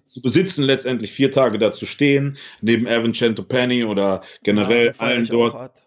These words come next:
Speaker 1: Weißt du, das sind so Sachen, ähm, das kann man nicht in Worte oder in Geld aufwiegen, so. Weißt du, wie ich
Speaker 2: Mhm.
Speaker 1: mein?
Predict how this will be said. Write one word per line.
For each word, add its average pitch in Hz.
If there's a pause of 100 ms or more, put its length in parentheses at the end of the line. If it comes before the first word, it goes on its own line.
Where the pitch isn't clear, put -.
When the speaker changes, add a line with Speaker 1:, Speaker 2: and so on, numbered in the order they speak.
(360)
Speaker 1:
Weißt 123
du, 120
das 135
sind 143
so 123
Sachen, 120
ähm, 101 (640)
das -
kann 127
man 127
nicht 113
in 101
Worte 110
oder 98
in 98
Geld 110
aufwiegen, 87
so. 71
Weißt 98
du, 110
wie 107
ich 92
Speaker 2:
Mhm. 101
Speaker 1:
mein? 110